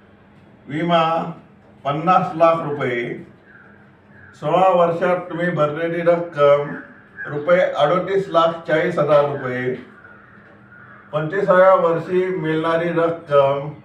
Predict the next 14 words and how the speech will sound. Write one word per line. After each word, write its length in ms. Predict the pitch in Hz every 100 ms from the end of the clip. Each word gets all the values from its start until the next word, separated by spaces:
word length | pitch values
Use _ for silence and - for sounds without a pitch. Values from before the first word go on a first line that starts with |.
| - _ -
एक 360 | 165 190 190
करोड 360 | 156 151 160 - - - - _ _ _ _ -
एकतीस 560 | 151 156 - 190 190 151
लाख 320 | 151 165 170
रुपये. 340 | 147 143 131 113 - - - _ _ - - _ _ _ _ _ - _ _ _ - _ _ _ - - _ _ - -
प्रति 300 | 139 151 196
महिना 300 | 202 180 190 185
बचत 360 | 170 180 180
सोळा 380 | - 170 165 180
वर्ष, 360 | 165 147 139 - 135 131 123 123 123 131
रुपये 360 | 151 175 180 175
चाळीस 440 | - 151 190 190
हजार. 400 | 156 139 135 139 - - - - - - - - - - -
विमा 360 | 143 160 180